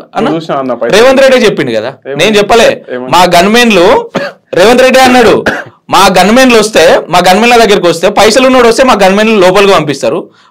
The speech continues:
Speaker 1: పైసలు రానోడు వస్తే మా గన్మెన్లు బయటనే కూర్చుండబెడతారని నా సొంత కవిత్వం కాదని ఇది రేవంత్ రెడ్డి చెప్పిండు."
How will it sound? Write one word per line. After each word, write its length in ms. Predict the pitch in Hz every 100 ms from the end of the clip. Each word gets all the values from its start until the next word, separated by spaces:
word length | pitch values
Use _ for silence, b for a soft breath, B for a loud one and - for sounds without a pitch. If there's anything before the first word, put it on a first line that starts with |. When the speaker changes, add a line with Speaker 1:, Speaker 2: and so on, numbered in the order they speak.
| _
Speaker 1:
పైసలు 380 | 165 226 240 247
రానోడు 260 | 226 226 202
వస్తే 180 | 196
మా 320 | 247 - - 156
గన్మెన్లు 360 | 160 170 196
బయటనే 340 | 151 151 208 240
కూర్చుండబెడతారని 760 | 208 196 180 165 151 175 392 B B
నా 160 | 156 196
సొంత 260 | 208 196 226
కవిత్వం 380 | 226 214 220
కాదని 340 | 202 190 196 165
ఇది 180 | 156 233
రేవంత్ 320 | 165 180 175
రెడ్డి 180 | 143 165
చెప్పిండు." 360 | 208 - -